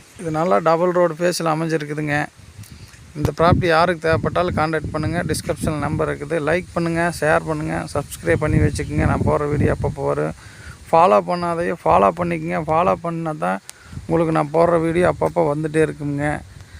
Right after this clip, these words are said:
இந்த பத்து நாளா வீடியோ இல்லாதனால நீங்க நம்மளை ஃபாலோ பண்ணாம இருக்க வேண்டாமுங்க. நம்ம ஒரு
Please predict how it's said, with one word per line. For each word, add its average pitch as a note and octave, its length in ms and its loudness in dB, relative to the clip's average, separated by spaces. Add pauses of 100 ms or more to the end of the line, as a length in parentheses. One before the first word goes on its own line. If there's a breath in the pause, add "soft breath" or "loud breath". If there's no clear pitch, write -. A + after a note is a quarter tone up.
(280 loud breath)
இந்த C3+ 200 -8
பத்து D#3+ 300 0
நாளா F3+ 200 4 (100)
வீடியோ F3 240 4 (100)
இல்லாதனால E3 580 2
நீங்க D#3+ 240 -2
நம்மளை D3 260 -4 (100)
ஃபாலோ E3 200 4 (100)
பண்ணாம D#3 340 -2
இருக்க D3 200 -4
வேண்டாமுங்க. C#3+ 400 -2 (400)
நம்ம C#3+ 220 -2
ஒரு C3 80 -12